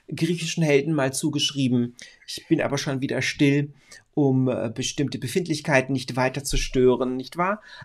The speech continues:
Aber der Teufel selber in der Volkssage ist eben einer, der, ähm, ebenso eher töricht, als töricht gilt und deswegen über-, ähm, übertölpelt wird.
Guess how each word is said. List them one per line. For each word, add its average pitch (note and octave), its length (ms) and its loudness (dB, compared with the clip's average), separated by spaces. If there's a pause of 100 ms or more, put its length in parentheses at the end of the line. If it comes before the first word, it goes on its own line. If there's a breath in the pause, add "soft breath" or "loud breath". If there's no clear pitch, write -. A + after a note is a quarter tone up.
Aber A3 280 8
der E3+ 180 6
Teufel G3 720 6
selber E3 500 8
in D#3+ 80 2
der D3+ 80 4
Volkssage D3 720 2
ist B2+ 260 -2
eben B2+ 320 0
einer, B2 380 0
der, A2 420 0 (440 loud breath)
ähm, B2+ 420 2 (260 soft breath)
ebenso E3 560 2
eher A#2+ 480 0 (140)
töricht, B2 680 -4
als - 200 -4
töricht C3 600 2
gilt A2 360 0
und A2+ 160 -6
deswegen G#2 360 -4
über-, B2+ 460 -2 (560 loud breath)
ähm, C3 300 4
übertölpelt F#3 640 4
wird. E3+ 240 8